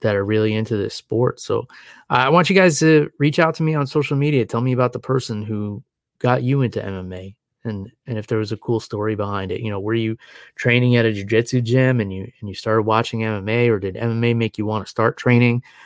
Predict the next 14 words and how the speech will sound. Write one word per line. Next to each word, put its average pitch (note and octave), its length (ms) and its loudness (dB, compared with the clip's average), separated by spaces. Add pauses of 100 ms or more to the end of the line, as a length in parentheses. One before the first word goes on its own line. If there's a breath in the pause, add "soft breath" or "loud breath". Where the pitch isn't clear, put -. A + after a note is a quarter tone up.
(140 loud breath)
or A#2 320 4
just - 280 -8
none B2+ 120 6
of B2+ 80 6
the A#2+ 100 6
above? G#2+ 360 0 (280)
Was G#2+ 180 -14
there G#2+ 120 -10
just G#2+ 360 -10 (560)
a A2 60 -10
friend A#2+ 260 -2
of A#2 80 -2
yours A#2+ 340 0
who G#2 300 -8